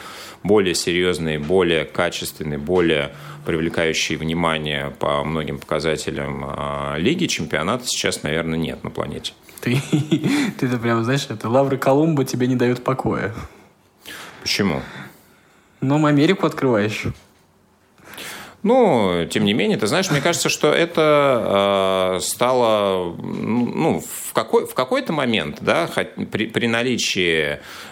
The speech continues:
Speaker 1: э, всех тех же действующих лиц, да, которые никуда не, не делись, э, с предыдущих сезонов, мне кажется, просто,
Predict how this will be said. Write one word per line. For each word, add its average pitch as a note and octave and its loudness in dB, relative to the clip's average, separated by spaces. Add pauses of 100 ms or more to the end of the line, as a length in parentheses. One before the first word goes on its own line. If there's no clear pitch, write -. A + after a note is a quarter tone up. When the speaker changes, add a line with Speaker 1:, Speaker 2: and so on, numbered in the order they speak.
Speaker 1:
э, E2 -2
всех - -2
тех A#2 0
же D#2+ -2
действующих F2 -2
лиц, A#3 0
да, G3 4
которые F2+ 0
никуда E2+ -2
не, E2 -2
не E2+ -2
делись, D#2+ 0
э, G1+ -2
с - -4
предыдущих F2 -2
сезонов, F2 0
мне B2+ 0
кажется, F3+ 0
просто, B2 2